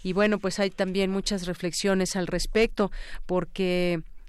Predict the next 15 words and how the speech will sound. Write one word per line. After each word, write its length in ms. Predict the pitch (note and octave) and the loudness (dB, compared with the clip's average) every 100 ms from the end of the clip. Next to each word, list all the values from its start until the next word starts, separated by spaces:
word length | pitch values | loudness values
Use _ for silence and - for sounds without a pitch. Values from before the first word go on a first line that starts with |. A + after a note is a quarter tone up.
| - | -4
pues 280 | F#3+ - - | -4 -4 -2
qué 140 | G#3+ | -2
participación 1040 | - G3+ - - F#3+ F3 - G#3 G#3 G3+ - | 0 -2 -2 -6 -2 -2 0 2 2 0 -4
tuvieron 460 | F3+ E3+ F#3+ F#3+ | -6 0 2 2
desde 220 | F3+ E3 E3+ | 0 0 0
las 160 | E3 | -2
Fuerzas 340 | - E3 G3+ F3+ | -2 -4 -2 0
Armadas, 560 | E3 F3+ F#3+ F#3+ F#3+ | 0 2 4 4 2
ya 80 | F#3+ | 2
hay 80 | F#3 | 2
videos 640 | E3+ D#3+ G#3 A3 G#3 G3 | 2 4 6 8 6 2
también 480 | - E3+ E3 F#3 F3+ | -2 -2 0 0 0
que 120 | F3 | 0
ahí 80 | F3 | -2
señalan 540 | - F3 E3+ E3+ F3 | -2 -2 0 2 0